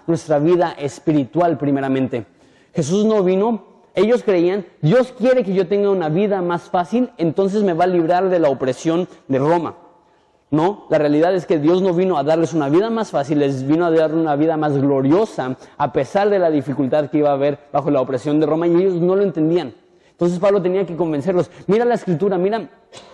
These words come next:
Salmo veintidós, que dice que, que le traspasaron las manos. Esto es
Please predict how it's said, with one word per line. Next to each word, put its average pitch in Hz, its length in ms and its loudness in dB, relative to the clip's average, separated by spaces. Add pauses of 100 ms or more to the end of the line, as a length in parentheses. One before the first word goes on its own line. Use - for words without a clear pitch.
(140)
Salmo 185 320 2
veintidós, 170 480 2
que 165 100 0
dice 165 220 0
que, 147 220 -4 (180)
que 170 60 0
le 151 100 2
traspasaron 180 680 -2
las 151 200 0
manos. 165 380 -2
Esto 175 200 -2
es 170 100 -2